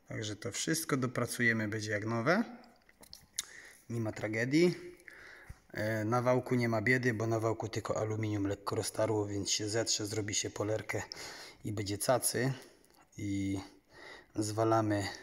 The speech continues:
znowu michę, e, pompę oleju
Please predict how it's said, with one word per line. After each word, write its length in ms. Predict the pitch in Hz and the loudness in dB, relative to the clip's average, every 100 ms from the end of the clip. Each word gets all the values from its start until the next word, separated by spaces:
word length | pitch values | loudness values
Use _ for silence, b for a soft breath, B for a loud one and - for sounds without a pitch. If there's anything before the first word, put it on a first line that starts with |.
| B _ B B B - | B _ B B B -8
znowu 400 | 113 120 110 110 | 0 2 2 2
michę, 480 | 117 120 - 120 - B B B B B B B B B _ - | 2 2 2 2 2 B B B B B B B B B _ -6
e, 220 | 98 104 | -2 -2
pompę 540 | - 120 110 - 110 107 B B - | 2 2 2 2 2 2 B B -2
oleju 520 | 113 135 131 127 120 | 2 4 6 6 4